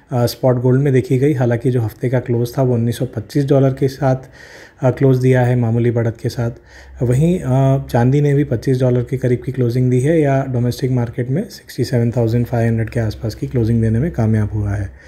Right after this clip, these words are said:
आने वाले हफ्ते में ऐसा लगता है, अ, कि, अ, गोल्ड और सिल्वर में एक, अ, मिला जुला या साइडवेज सा कारोबार रहेगा, जहाँ पर जो रेंज होगी, अ, वो, अ, डाउनसाइड में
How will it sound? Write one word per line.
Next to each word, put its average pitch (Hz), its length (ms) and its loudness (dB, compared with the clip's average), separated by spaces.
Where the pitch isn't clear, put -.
आने 151 180 4
वाले 202 200 2
हफ्ते 165 320 0
में 165 120 2
ऐसा 151 200 2
लगता 139 300 0
है, 143 220 0
अ, 156 80 -8
कि, 143 600 2
अ, 131 40 0
गोल्ड 131 300 2
और 147 60 4
सिल्वर 139 320 2
में 143 260 0
एक, 135 220 -4
अ, 123 340 2
मिला 123 200 2
जुला 127 260 4
या 127 120 2
साइडवेज 127 420 2
सा 147 140 -2
कारोबार 120 420 2
रहेगा, 117 420 0
जहाँ 120 200 2
पर 147 180 0
जो 147 180 4
रेंज 147 320 2
होगी, 117 360 2
अ, 131 40 -2
वो, 127 600 2
अ, 123 120 2
डाउनसाइड 117 460 0
में 143 280 -2